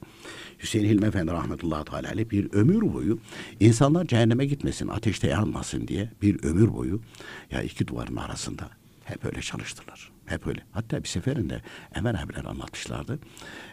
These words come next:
E, gittik buyurdular, o kadar çok aynı şekilde şey yapıyorlar ki, e, e, efendim yoruldunuz hani şey yapıyorsunuz. Buyurmuşlar ki, ka-, kardeşim buyurmuşlar. Bizim kalbimiz rahat ki.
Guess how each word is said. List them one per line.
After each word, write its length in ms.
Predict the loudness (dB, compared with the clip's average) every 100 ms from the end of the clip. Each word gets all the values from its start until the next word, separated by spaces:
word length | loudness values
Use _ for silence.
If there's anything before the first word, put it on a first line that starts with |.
| -10
E, 60 | -8 -8 -12
gittik 300 | -8 -8 -4
buyurdular, 240 | -6 -4
o 40 | -6
kadar 220 | -6 -8
çok 400 | -6 -8 -10 -10
aynı 200 | -8 -6
şekilde 260 | -8 -8 -8
şey 160 | -6
yapıyorlar 400 | -6 -4 -4 -4
ki, 440 | -4 -4 -6 -10 -16 -16 -14 -16 -18 -20 -20 -20 -20 -12
e, 40 | -10
e, 100 | -8
efendim 260 | -6 -4 -4
yoruldunuz 580 | -4 -4 -4 -6 -6 -8
hani 240 | -8 -8
şey 140 | -8
yapıyorsunuz. 460 | -8 -8 -10 -10 -12 -14 -20 -20 -6
Buyurmuşlar 400 | -4 -2 -4 -4
ki, 120 | -6
ka-, 340 | -8 -14 -14
kardeşim 300 | -10 -4 -2
buyurmuşlar. 380 | -2 -4 -6 -10 -12 -20 -20 -20 -20 -20 -20 -20 -20 -14 -10
Bizim 160 | -10
kalbimiz 500 | -6 -6 -4 -4 -4
rahat 280 | -2 -2 0
ki. 240 | 2 2